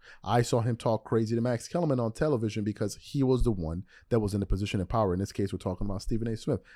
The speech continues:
I saw him, saw him make fun of those Nigerian players' names because he thought they were of no real threat to him.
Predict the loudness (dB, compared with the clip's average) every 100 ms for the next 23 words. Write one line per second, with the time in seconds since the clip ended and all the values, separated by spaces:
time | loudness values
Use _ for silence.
0 | -2 0 2 4 2 0 0 2 4 2
1 | 0 0 -2 -2 -4 -2 -4 0 2 2
2 | 2 -2 -4 -10 -12 -4 0 0 0 0
3 | 0 2 2 2 0 0 0 0 -4 2
4 | 2 2 0 -6 -8